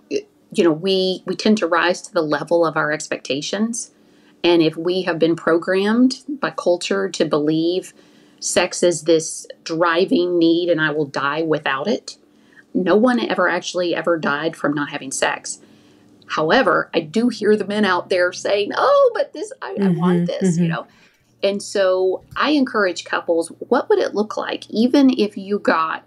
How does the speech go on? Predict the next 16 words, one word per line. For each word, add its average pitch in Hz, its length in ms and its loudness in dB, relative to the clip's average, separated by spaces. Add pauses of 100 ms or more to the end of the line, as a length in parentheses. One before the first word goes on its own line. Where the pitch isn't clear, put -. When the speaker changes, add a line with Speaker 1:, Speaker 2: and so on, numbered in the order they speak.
(120)
Speaker 1:
a 170 120 -4
hotel 220 640 0
room 180 420 0
in 165 200 2
town? - 680 -6 (760)
Like, 180 200 0
you 175 40 -2
could 175 140 2
get 208 140 4
one 208 100 4
on 196 140 2
Priceline - 680 -4
at 160 80 -6
the 170 80 -4
last 156 420 -4
minute, - 380 -6